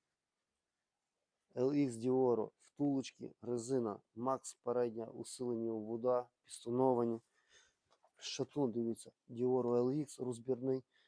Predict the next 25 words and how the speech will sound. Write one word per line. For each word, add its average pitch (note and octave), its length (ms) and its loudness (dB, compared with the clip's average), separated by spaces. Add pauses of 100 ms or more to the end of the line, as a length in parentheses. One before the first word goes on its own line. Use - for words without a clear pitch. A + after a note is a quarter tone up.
(360)
може B2+ 200 -2
замінити A#2+ 520 0
любу B2 260 -4
зірочку. A#2+ 540 -4 (760)
Гальма B2+ 420 6
теж, C#3+ 440 0 (440)
ззаді B2 460 2
Dioro, B2+ 460 2
касета B2+ 520 -4
на B2 120 0
дев'ять A#2+ 380 2
зірок, B2 380 -2
дев'ять A#2+ 280 -2
на A#2 80 -12
три A#2 200 -12
двадцять A2+ 300 -2
сім A2+ 180 -8
передач. A#2 600 -2 (1200)
Задня A#2+ 460 4
резина A2+ 340 -2
теж C3+ 320 -2
добротна B2+ 520 -4
стоїть, B2 520 -8 (160)
вода A#2 460 0
алюмінієві, C3 580 2